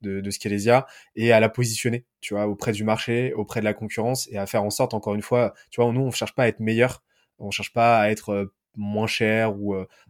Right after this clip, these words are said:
euh, ou plus, euh, ou plus expert que les autres. Nous, on cherche juste à être évident. Et donc, l'idée, c'est, on est vraiment dans cette logique-là de, de création de notre propre catégorie.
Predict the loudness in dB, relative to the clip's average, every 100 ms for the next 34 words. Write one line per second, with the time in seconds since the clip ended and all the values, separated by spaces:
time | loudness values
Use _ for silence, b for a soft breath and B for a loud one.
0 | -12 -10 -10 -14 -16 -14 -14 -14 -10 -4
1 | -2 -2 -2 -8 -4 -4 -2 -2 0 0
2 | 0 0 -2 -6 -4 -6 -6 -4 -4 -2
3 | -2 -2 -4 -6 B B B -10 -8 -8
4 | -6 -2 2 2 2 -2 -2 0 0 0
5 | -4 -4 -4 -4 0 0 0 -2 -4 -6
6 | -2 0 0 -2 -6 -4 -6 -4 -2 -2
7 | -2 -2 0 2 0 -2